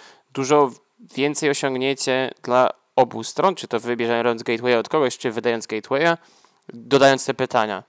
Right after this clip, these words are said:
bo im Gateway będzie lepiej spersonalizowany pod was, tym większa szansa, że się spodoba,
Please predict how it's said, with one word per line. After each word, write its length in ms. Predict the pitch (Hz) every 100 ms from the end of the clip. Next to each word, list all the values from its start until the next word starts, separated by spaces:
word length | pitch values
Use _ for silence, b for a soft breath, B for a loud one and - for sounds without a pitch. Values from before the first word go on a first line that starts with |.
| -
bo 420 | 101 110 110 110
im 240 | - 117 113
Gateway 320 | 127 127 127
będzie 300 | 110 117 117
lepiej 220 | 120 131
spersonalizowany 800 | 123 123 101 113 113 131 156 131
pod 220 | - 113
was, 240 | 131 160 -
tym 200 | 117 110
większa 340 | 117 113 117
szansa, 300 | - 120 117
że 80 | 107
się 120 | 113
spodoba, 520 | - 120 117 147 202